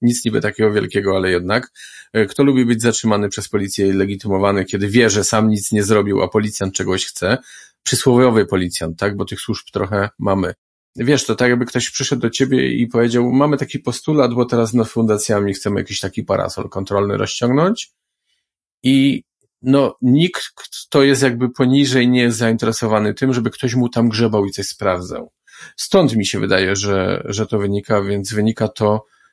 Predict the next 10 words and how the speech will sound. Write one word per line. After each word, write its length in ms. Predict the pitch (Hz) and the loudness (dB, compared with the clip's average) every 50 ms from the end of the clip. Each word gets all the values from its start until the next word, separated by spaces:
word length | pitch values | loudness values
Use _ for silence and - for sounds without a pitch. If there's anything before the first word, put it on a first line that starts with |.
| _ _ _ _ | _ _ _ _
mm, 320 | - - 110 107 104 107 107 - - _ | -12 -8 -6 -4 -4 -4 -6 -6 -8 _
z 260 | - - - - _ _ _ _ | -10 -10 -10 -10 _ _ _ _
pewnych 380 | - 120 113 110 120 123 113 | -2 -2 0 0 0 -2 0
jakby 260 | 110 113 110 110 120 117 | -2 -4 -2 0 0 2
elementów 540 | 117 113 113 117 117 120 117 - 120 113 | 2 4 4 4 2 2 0 -2 -4 -4
związanych 500 | 107 107 113 113 104 110 113 113 117 113 | -2 0 0 0 0 0 2 2 2 0
z 100 | 104 101 | 0 0
jednostką 560 | 104 117 113 107 113 117 113 - - - 107 104 | 2 2 2 2 2 0 0 -2 -6 -6 -4 -4
jako 220 | 104 98 - 104 | -4 -4 -6 -8
człowiekiem. 540 | - - - 104 101 101 95 - - 87 | -6 -2 -2 0 0 0 -2 -2 -6 -10